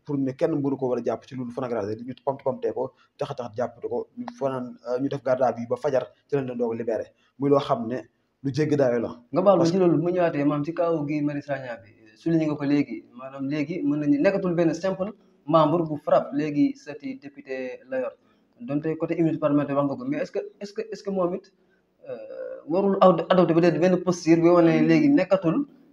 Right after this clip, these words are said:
Speaker 2: benn simple membre, wala gisoo loolu? Benn
Speaker 1: frapp
Speaker 2: personnalité.
Speaker 1: amul, non, frapp amul membre V I P, amul membre simple.
Speaker 2: Ah, ok.
Speaker 1: Le camarade, le
Speaker 2: Ah.
Speaker 1: camarade Marius est tout, le camarade Marius est toujours membre du frapp.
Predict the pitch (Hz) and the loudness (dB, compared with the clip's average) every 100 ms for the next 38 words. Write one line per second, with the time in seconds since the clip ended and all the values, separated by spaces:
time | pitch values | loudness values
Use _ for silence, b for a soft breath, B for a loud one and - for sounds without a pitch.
0 | - 139 170 160 - 165 165 156 147 143 | -8 0 2 2 2 2 4 0 2 0
1 | 151 240 262 - 117 185 175 170 156 110 | 0 -6 -8 -10 -10 -10 -6 -4 -4 -6
2 | - _ _ _ - 208 170 156 151 180 | -16 _ _ _ 4 6 8 6 2 2
3 | - - - 196 190 180 170 143 147 139 | -2 -8 0 2 2 2 0 2 2 2
4 | 127 147 135 131 147 - _ b b b | 0 -8 -8 -8 -12 -12 _ b b b
5 | _ 117 - 185 185 175 156 156 175 175 | _ -12 -10 -6 0 0 0 -4 2 4
6 | 156 147 151 180 175 202 - b b 156 | 4 2 -2 -4 -4 -8 -10 b b -8
7 | 170 208 190 175 190 - 165 170 180 160 | 0 2 2 2 0 -2 -12 -6 -4 -2
8 | 143 139 - 104 | -4 -4 -4 -4